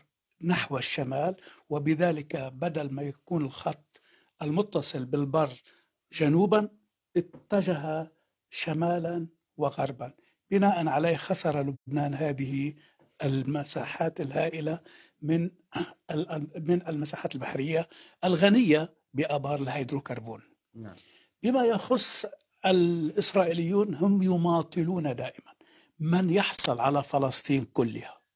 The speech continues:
Speaker 1: فلن-، فلنتحدث بكل جرأة، من يحصل على فلسطين كلها ويتنازل الحكام العرب ويعترفون بإسرائيل كدولة، معظمهم وليس كلهم،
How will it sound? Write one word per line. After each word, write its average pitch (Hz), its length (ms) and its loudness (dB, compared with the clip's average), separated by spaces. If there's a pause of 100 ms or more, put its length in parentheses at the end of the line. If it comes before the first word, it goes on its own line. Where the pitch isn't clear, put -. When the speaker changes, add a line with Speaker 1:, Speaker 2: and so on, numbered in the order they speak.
(140)
Speaker 1:
فلن-، 131 260 -8 (280)
فلنتحدث 147 720 -4
بكل 175 380 -2
جرأة، 160 320 -4 (580)
من 151 140 -2
يحصل 180 340 0
على 143 200 -4
فلسطين 135 540 -6
كلها 123 460 -14 (400)
ويتنازل 156 760 0
الحكام 156 580 -6
العرب 147 420 -4 (240)
ويعترفون 143 880 -4
بإسرائيل 147 680 -6
كدولة، 127 500 -8 (440)
معظمهم 139 720 0 (420)
وليس 139 320 -4
كلهم، 131 520 -6